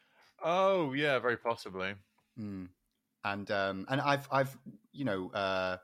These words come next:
Speaker 2: I, I think a few early no F X tracks sound a little bit like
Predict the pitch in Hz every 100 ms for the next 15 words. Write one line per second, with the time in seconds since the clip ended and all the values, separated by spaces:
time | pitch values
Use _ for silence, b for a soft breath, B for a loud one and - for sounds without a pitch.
0 | b b b b b - 117 123 127 139
1 | 131 - 139 135 135 127 - 131 - _
2 | _ - 123 120 110 101 95 98 90 98
3 | - - - 92 65 - - - - 110
4 | 95 95 95 85 92 92 101 87 85 -
5 | -